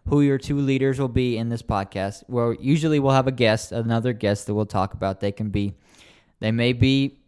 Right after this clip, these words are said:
in high school, they may be eighty, and, and it'll just be a, a good balance between all those things. Basically, if you're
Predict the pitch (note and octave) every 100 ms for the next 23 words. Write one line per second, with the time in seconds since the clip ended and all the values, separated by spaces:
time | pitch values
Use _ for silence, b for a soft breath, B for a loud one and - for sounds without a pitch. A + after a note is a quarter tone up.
0 | _ C#3+ C#3+ D#3 D#3+ - F#3+ E3 D3 D3
1 | D3 C#3+ D3 D3 C#3+ C#3+ _ _ _ _
2 | - - _ _ _ - B2+ E3 G2 -
3 | _ A2+ A2+ G#2+ - A#2 A#2 A#2+ A#2+ B2
4 | A2+ B2+ A2+ G#2 A#2+ A#2+ A#2+ C3 C3 A#2+
5 | b b b b b _ _ _ - -
6 | A2+ B2 C3 - C3 C3 B2+ B2 B2+ B2
7 | - B2 B2 A#2 C#3+ F3+ G3+ G#3 G3 C#3
8 | - A#2+ A#2